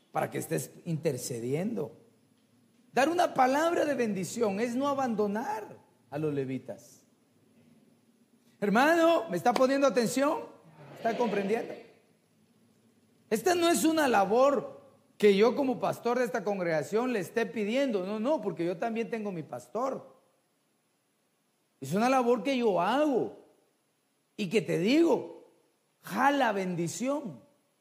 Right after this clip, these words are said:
Y sobre todo que es un principio bíblico. Hay que orar por tu pastor, por los pastores, por los que estén escuchando.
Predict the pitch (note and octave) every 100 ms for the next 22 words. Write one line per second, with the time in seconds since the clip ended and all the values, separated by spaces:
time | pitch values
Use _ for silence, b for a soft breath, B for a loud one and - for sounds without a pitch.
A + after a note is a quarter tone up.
0 | _ _ _ _ _ _ _ _ _ _
1 | _ _ _ _ _ _ _ - G#4 F#3+
2 | C#4+ G#3+ F#3+ - E4+ D4 G3+ G3 B3 G#3+
3 | C4+ A3+ - D#3 F3 F#3+ D4 A4 G4 -
4 | B2 _ _ _ _ _ _ _ D3+ F3+
5 | C4 C4 C#4+ F4+ G4 G3 F#3+ F3+ F3 F#3
6 | D#3+ - G#4+ D#3 G#3+ G3 F3+ D3 E3+ -
7 | B3 C4 A#3+ G3+ E3+ D#3+ D#3+ A#3 G3 F#3+
8 | G#3+ F#3